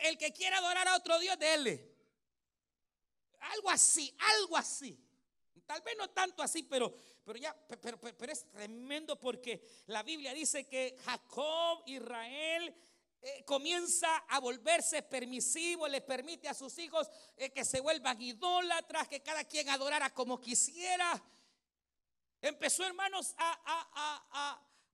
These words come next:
a, a, a, a desviarse. Pero entonces vino Dios, hermanos,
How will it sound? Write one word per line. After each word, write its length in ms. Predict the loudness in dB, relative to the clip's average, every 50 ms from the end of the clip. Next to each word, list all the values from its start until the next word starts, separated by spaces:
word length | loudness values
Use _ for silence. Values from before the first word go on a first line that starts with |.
| _ _
a, 800 | -20 -16 -16 -14 -12 -12 -12 -10 -12 -10 -8 -8 -6 -4 -4 -4
a, 0 |
a, 300 | -4 -6 -10 -2 0 2
a 40 | 2
desviarse. 760 | 2 2 0 0 2 4 6 6 6 4 2 0 0 -2 -8 _ _ _ _ _ _ _
Pero 420 | -6 -6 -6 -6 -6 -8 -8 -10
entonces 560 | -12 -14 -14 _ -12 -10 -10 -8 -8 -10 -10
vino 260 | -10 -12 -10 -10 -10 -10
Dios, 320 | -8 -8 -8 -8 -8 -10
hermanos, 520 | -12 -12 -12 -12 -12 -12 -14 -14 -16 -20